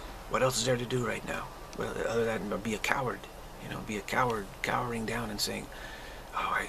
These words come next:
I better not say anything. You know, I better not blow the whistle, spill the beans.'" You know, you gotta spill the beans at this time. So, uh, it's necessary to spill the beans so people feel that, that their option to sidestep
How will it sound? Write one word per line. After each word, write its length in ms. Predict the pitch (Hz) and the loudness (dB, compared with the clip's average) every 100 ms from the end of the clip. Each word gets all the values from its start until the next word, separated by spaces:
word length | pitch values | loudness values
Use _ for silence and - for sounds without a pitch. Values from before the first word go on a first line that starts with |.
| - | -2
I 40 | |
better 240 | 101 98 90 | -2 -2 0
not 200 | 101 - | -2 0
say 200 | - 95 | -2 -2
anything. 400 | 95 - - - - - - | -4 -4 -4 -6 -10 -10 -8
You 60 | |
know, 80 | - | -6
I 20 | |
better 180 | - 104 | -4 -2
not 240 | 95 92 92 | -2 -2 -2
blow 220 | 107 104 | 2 2
the 80 | 92 | 2
whistle, 420 | 104 104 98 92 - - - - | 2 4 2 -2 -10 -12 -12 -8
spill 380 | - - 127 117 | 4 6 6 2
the 100 | 110 | 0
beans.'" 560 | 95 117 104 95 90 - | -2 0 -2 -4 -4 -4
You 80 | 101 | -4
know, 60 | |
you 60 | 104 | -2
gotta 220 | 101 139 | -2 2
spill 240 | - 131 | 2 2
the 80 | 127 | 2
beans 300 | 110 127 127 | 0 0 -2
at 60 | - | -2
this 140 | - | -2
time. 340 | - 165 135 - - - | 0 -2 -2 -6 -8 0
So, 240 | - 110 - - - - - - - - - | 2 2 0 -8 -10 -10 -8 -8 -8 -8 -4
uh, 400 | 98 95 82 80 | -2 0 0 0
it's 160 | 90 | 0
necessary 560 | - 135 135 - 120 107 | 2 2 6 6 6 2
to 80 | - | 2
spill 240 | - 113 | 2 2
the 100 | 104 - | 2 0
beans 260 | 92 85 113 | 0 0 6
so 160 | - - | 6 6
people 300 | 120 117 110 | 2 0 0
feel 240 | 110 117 | 2 2
that, 180 | 107 98 | 2 4
that 180 | 95 - | 2 4
their 140 | 101 | 4
option 420 | - 120 - - - | 6 6 8 6 8
to 100 | - | 10
sidestep 600 | - 127 135 - - | 10 10 4 2 2